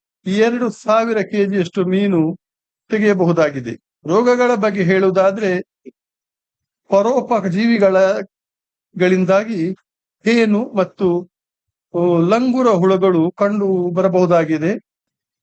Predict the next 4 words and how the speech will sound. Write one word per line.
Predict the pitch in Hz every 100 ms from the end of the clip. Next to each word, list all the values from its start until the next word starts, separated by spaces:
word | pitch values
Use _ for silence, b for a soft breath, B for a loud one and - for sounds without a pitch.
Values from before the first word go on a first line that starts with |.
| -
ಕೊಳದ | 190 240 247 226 202 190 180
ನೀರನ್ನು | 233 214 185 180 226
ಆವಾಗ | 202 240 240 226 202
ಆವಾಗ | 190 190 190